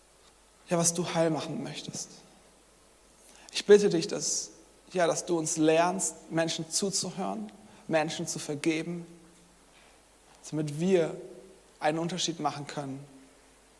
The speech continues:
in unserem Umfeld. Damit die Leute an uns sehen, dass wir eben nicht nachtragen, dass die Leute eben merken, dass wir an ihnen Interesse haben und uns nicht nur auf Meinungen reduzieren.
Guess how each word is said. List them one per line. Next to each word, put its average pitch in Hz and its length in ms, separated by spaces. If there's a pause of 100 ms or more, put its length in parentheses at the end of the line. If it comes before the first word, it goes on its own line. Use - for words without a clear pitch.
(240)
in 151 120
unserem 143 280
Umfeld. 151 460 (1160)
Damit 170 240
die 180 60
Leute 175 280
an 185 80
uns 202 220
sehen, 185 300
dass - 380 (220)
wir 170 220
eben 175 160
nicht 214 240
nachtragen, 143 680 (1400)
dass 151 160
die 175 100
Leute 175 300
eben 180 160
merken, 170 320
dass 160 260
wir 196 320 (840)
an 170 240
ihnen 220 260
Interesse 147 520
haben 143 380 (320)
und 156 160
uns 156 160
nicht 175 200
nur 160 100
auf 139 140
Meinungen 147 400
reduzieren. 135 640